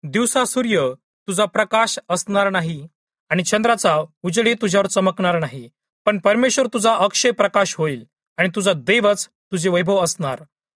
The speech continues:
तुझा सूर्य कधी मावळणार नाही आणि चंद्राचा क्षय होणार नाही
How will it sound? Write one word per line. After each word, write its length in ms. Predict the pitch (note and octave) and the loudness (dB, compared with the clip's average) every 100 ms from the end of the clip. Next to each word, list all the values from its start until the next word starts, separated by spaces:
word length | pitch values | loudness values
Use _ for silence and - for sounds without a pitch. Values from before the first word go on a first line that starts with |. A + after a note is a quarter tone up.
| _ - | _ -2
तुझा 180 | G#3+ | 0
सूर्य 300 | A3 A#3+ A#3+ B3+ | 0 2 2 2
कधी 200 | A#3+ A#3 | 2 2
मावळणार 480 | G#3+ G3+ G#3 G#3 G#3 | 2 4 4 2 2
नाही 360 | F3 C#3+ C#3 C#3 _ _ - | 0 -2 -8 -14 _ _ -6
आणि 120 | E3 | -4
चंद्राचा 500 | - F#3+ G3+ G3 G3+ | 0 2 2 2 0
क्षय 300 | - - G3+ | -2 0 0
होणार 320 | E3 D#3+ D3+ | 2 0 -2
नाही 300 | C#3+ A#2+ A#2+ | -4 -12 -20